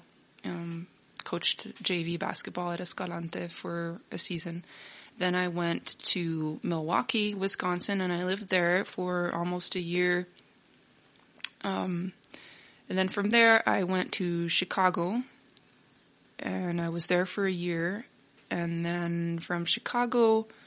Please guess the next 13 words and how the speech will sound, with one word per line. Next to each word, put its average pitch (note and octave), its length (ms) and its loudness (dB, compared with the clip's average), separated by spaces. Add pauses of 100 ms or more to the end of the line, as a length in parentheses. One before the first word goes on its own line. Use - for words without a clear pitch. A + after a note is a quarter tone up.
(400)
I F3+ 140 2
went E3+ 300 -2
to E3 400 2
San F3+ 240 6
Francisco, - 880 4 (600)
California, E3+ 720 -4
and F3+ 140 -2
I F#3+ 120 -4
was F3 160 0
there F3 180 0
for E3+ 280 -2
six - 380 4
years - 460 4